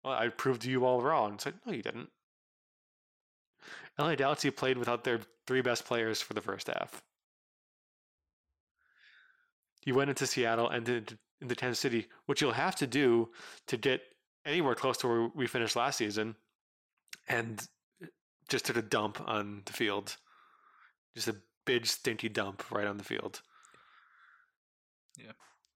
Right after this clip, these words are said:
Speaker 2: He's,
Speaker 1: I don't know.
Speaker 2: he's
Speaker 1: I'm so
Speaker 2: acquired
Speaker 1: sick
Speaker 2: the
Speaker 1: of him.
Speaker 2: ire of the fans,
Speaker 1: <sighs>
Speaker 2: and th-, the small things that you mentioned, they actually aren't that small.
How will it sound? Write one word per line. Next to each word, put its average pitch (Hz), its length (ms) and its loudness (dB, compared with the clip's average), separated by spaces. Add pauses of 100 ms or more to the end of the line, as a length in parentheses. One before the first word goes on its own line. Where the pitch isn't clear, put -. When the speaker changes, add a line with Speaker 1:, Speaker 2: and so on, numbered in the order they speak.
(280)
Speaker 2:
He's, 170 500 -4
Speaker 1:
I 117 40 -6
don't 117 100 -2
know. 104 60 -4 (340)
Speaker 2:
he's 208 240 0
Speaker 1:
I'm 233 80 4
so - 60 -2
Speaker 2:
acquired 180 200 6
Speaker 1:
sick 180 100 2
Speaker 2:
the 180 40 4
Speaker 1:
of 160 60 6
him. 147 60 6
Speaker 2:
ire 156 180 6
of 139 100 0
the 127 80 -2
fans, 143 600 -2 (140)
Speaker 1:
<sighs> - 140 -18
Speaker 2:
and 135 280 0 (1700)
th-, 139 340 -16
the 165 120 0
small 214 320 4
things 202 240 2
that 180 140 4
you 156 80 0
mentioned, 139 560 -2 (260)
they 160 120 0
actually 170 320 2
aren't 143 180 0
that 123 180 2
small. 110 400 -4